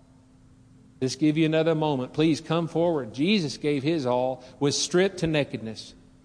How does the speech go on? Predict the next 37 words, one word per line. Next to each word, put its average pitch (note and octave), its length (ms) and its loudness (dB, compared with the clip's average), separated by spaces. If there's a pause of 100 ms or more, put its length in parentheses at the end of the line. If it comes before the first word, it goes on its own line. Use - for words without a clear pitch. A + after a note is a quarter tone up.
(160)
was D3+ 220 2
beat. F3+ 680 0 (3500)
Thank F3 260 4
you, F3 80 4
Father D3 320 2
God. A#2+ 320 2
We C#3 120 2
just D3+ 260 -2
praise F3 360 2
you E3+ 60 0
and D#3+ 140 -2
th-, D3+ 340 -6
thank D3+ 260 0
you C#3+ 100 -4
for C#3 200 -4
the B2 140 -2
reckless C#3+ 600 0
mercy C3+ 440 -4
of A2+ 160 -6
you, A#2+ 200 -8
of A2+ 140 -4
our B2 160 0
Father. A#2 460 -2 (520)
Hallelujah. C3 720 -6 (1160)
Hallelujah. C3+ 580 -2 (840)
Thank F3+ 300 2
you E3+ 60 2
this D3 240 -6
morning. A#2+ 340 -4
We D#3+ 140 2
just F#3 240 -2
worship E3+ 360 -2
you C#3 120 -2
and B2+ 80 -4
just B2+ 240 -6
thank C3+ 260 -8
you. G#2+ 100 -14